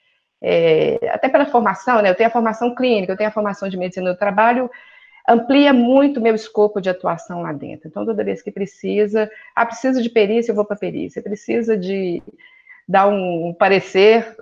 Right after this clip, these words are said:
é, é pela minha formação mesmo. Então, hoje o serviço lá, ele tem uma característica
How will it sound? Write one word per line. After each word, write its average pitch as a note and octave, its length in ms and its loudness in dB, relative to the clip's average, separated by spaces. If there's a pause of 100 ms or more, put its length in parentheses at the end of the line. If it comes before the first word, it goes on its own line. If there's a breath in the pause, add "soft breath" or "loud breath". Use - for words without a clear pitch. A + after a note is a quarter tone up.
(140)
é, - 560 -8
é - 20 -2
pela C#4+ 240 2
minha C#4+ 240 2
formação A#3+ 560 -2
mesmo. - 320 -10 (1160 soft breath)
Então, E3+ 240 0
hoje F3+ 240 2
o - 20 -4
serviço E3+ 560 -4
lá, D3 180 2
ele D#3 160 -2
tem E3 460 -4
uma E3 160 -4
característica D3 1200 -6